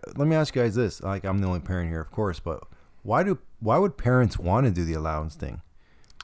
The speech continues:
Speaker 1: What's
Speaker 2: think
Speaker 1: some reasons? Is it because you wanted to teach them?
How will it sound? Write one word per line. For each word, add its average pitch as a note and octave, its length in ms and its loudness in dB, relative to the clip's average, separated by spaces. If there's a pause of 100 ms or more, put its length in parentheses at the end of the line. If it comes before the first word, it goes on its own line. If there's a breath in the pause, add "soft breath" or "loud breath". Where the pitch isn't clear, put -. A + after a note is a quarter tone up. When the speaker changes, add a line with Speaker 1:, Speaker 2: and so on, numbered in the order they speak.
(120)
Speaker 1:
What's B2 160 4
Speaker 2:
think C#3 80 4
Speaker 1:
some A#2 160 8
reasons? G#2 340 4
Is E2 140 -4
it D#2 100 -10
because F#2+ 420 -4
you G2+ 140 -2
wanted G2+ 260 0
to G2 60 -4
teach A2+ 380 -4
them? C3 240 0